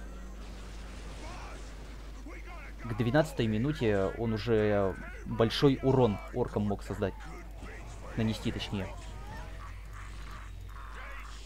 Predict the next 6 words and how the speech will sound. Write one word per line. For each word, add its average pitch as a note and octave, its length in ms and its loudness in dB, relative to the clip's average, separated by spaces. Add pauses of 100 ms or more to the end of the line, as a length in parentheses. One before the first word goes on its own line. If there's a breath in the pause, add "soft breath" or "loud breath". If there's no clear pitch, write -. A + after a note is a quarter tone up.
(2250)
Я B2+ 160 6
уже G#2 520 2 (440)
создаю G#2+ 480 2 (1120)
вторую A2 400 4
базу G2 400 2
свою. D#3+ 440 0